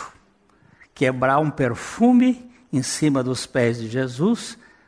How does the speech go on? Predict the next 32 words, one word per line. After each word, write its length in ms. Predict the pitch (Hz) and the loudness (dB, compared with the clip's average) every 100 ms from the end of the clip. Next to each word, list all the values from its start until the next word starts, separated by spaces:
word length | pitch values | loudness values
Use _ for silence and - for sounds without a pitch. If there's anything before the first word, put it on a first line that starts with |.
| _ | _
parece 440 | - 104 220 - | -6 -4 -4 -6
uma 120 | 165 110 | -8 -6
coisa, 560 | 139 135 131 110 95 - _ _ - _ | -2 -2 -2 -6 -8 -14 _ _ -20 _
até 280 | 110 - 165 | -8 0 2
o 120 | 175 | 2
Judas 540 | 113 131 240 175 117 | 0 0 0 2 2
censurou 840 | - - 147 143 - 127 120 165 170 | 0 0 0 0 -2 -2 0 0 0
e 60 | |
disse, 240 | 123 135 - | -2 -4 -6
"Podia 320 | 139 131 185 | -6 2 2
esse 180 | 190 196 | 2 -2
dinheiro 420 | 170 147 165 185 | 2 4 4 0
ser 200 | - 170 | -2 -2
dado 320 | 123 135 151 | 0 0 0
aos 220 | 170 - | -4 -6
pobres." 840 | - - 151 160 117 104 95 - - _ _ - _ - | -8 -2 0 0 -4 -8 -10 -14 -16 _ _ -20 _ -10
E 80 | 117 | -2
Jesus 480 | 123 120 143 135 | -2 0 -2 -2
disse, 320 | 123 127 - 123 | -2 -4 0 0
"Olha, 200 | 113 117 | 0 -2
os 200 | 120 - | -4 -2
pobres 400 | 147 160 165 131 | 0 2 0 -2
vocês 420 | 143 - 139 135 | -6 -2 -2 -2
sempre 500 | - - 226 240 220 | -2 0 0 -2 -4
vão 220 | 175 180 | -2 -4
ter, 400 | 156 139 135 151 - _ _ _ _ _ - 170 _ _ _ _ | -2 -2 -2 -2 -10 _ _ _ _ _ -20 -20 _ _ _ _
vocês 380 | 139 127 147 127 | -8 -4 -2 -2
terão 320 | 160 139 156 | 0 0 0
sempre 480 | 151 - 208 202 170 | -2 0 0 0 -2
eles 260 | 143 139 - | -2 -2 -8
com 140 | 143 | -10
vocês, 680 | 143 123 - 104 90 - | -8 -10 -8 -10 -10 -18